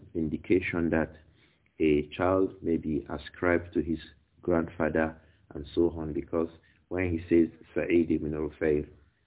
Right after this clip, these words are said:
Ufayr is still the, the father of Sa'id, even though you like to say the grandfather. If you say he is the grandfather, you have only become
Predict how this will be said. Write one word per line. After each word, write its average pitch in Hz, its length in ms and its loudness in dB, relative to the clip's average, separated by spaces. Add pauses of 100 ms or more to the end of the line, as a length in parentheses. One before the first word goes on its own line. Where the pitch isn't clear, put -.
(140)
Ufayr 95 500 4
is 85 140 2 (140)
still 92 240 2 (960)
the, 78 160 -2 (180)
the 76 200 -2
father 85 320 4
of 78 380 0 (520)
Sa'id, 82 400 2 (160)
even 92 300 2
though 85 140 8
you 76 200 2
like 82 300 2
to 78 160 -6
say 87 200 2 (120)
the 78 100 0
grandfather. 80 720 -2 (300)
If 82 160 -2
you 101 120 2 (100)
say 110 160 6
he 92 120 6
is 82 120 4
the 82 80 0
grandfather, 92 720 0
you 85 120 6
have 82 200 2
only 98 260 4
become 92 480 -2